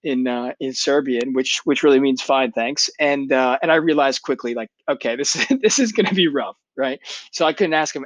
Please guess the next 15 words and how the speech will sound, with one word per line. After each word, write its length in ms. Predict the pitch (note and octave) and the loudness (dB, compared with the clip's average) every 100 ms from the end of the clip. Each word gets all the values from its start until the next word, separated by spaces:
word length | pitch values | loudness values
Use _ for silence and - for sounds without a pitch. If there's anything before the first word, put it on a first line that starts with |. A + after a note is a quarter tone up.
| - | -6
any 200 | E3+ A#3+ | -4 -4
questions. 680 | - D#3 C#3 C#3 C3+ C3 - - - _ _ | -2 -4 -4 -8 -10 -12 -16 -20 -20 _ _
All 180 | D#3+ G3 | 2 2
I'm 120 | G#3+ | 0
just 160 | F#3 - | -6 -2
doing 240 | E3+ D#3+ | -2 0
is 120 | C#3 | -6
sitting 260 | - - E3 | -6 -6 -6
there 140 | D3 | -6
watching 360 | C#3+ D3 - D3 | -2 -4 -4 -12
him 40 | |
put 160 | B2+ F3 | -8 -6
together 260 | F#3 E3+ | 2 4
his 140 | D#3 C#3+ | 4 -2
phone, 440 | - D3 C#3+ C#3 | -2 0 0 -6